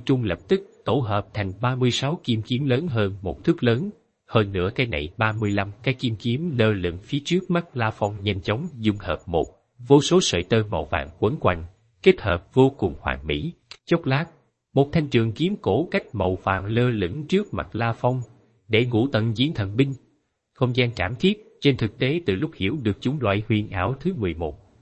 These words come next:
không thể thi triển ra diễn thần binh thứ năm, chủ yếu là bị kim chi bản nguyên pháp tắc cám ngộ kéo chân lại. Mà hai năm đi qua,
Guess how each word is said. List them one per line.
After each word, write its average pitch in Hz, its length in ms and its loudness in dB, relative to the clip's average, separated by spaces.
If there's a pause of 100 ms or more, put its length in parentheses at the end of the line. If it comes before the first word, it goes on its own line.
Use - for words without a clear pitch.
(140)
không 175 180 -2
thể 127 140 0
thi 160 220 -2
triển 98 260 -2
ra 123 100 0
diễn 110 320 0
thần 82 260 -6
binh 117 180 2
thứ 160 180 0
năm, 127 180 -2 (340)
chủ 147 140 4
yếu 190 300 2
là 117 120 2
bị 113 140 0
kim 143 260 2
chi 147 180 0
bản 120 220 0
nguyên 127 160 2
pháp 160 240 -6
tắc 196 160 0 (540)
cám 151 180 0
ngộ 101 240 0
kéo 185 220 4
chân 139 180 0
lại. 85 320 -4 (460)
Mà 110 160 2
hai 135 240 0
năm 131 240 -2
đi 123 160 0
qua, 117 340 0